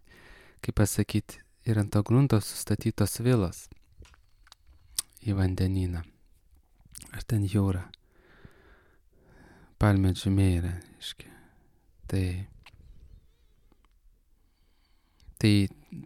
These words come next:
tas namas kainavo šeši šimtai keturiasdešimt krorų.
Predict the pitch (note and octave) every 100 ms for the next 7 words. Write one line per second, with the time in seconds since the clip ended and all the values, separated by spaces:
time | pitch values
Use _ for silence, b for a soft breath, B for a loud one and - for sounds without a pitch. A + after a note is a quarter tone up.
0 | - A#2 A2+ - - _ A#2 G#2 G#2+ B2+
1 | D3+ E3 - - - _ - A2+ G#2 G2+
2 | G#2+ G#2+ A2 - G#2+ - G#2+ - G#2+ -
3 | G#2 - G#2 G2+ G2+ G2 - G2+ - -
4 | G#2+ F#2 F2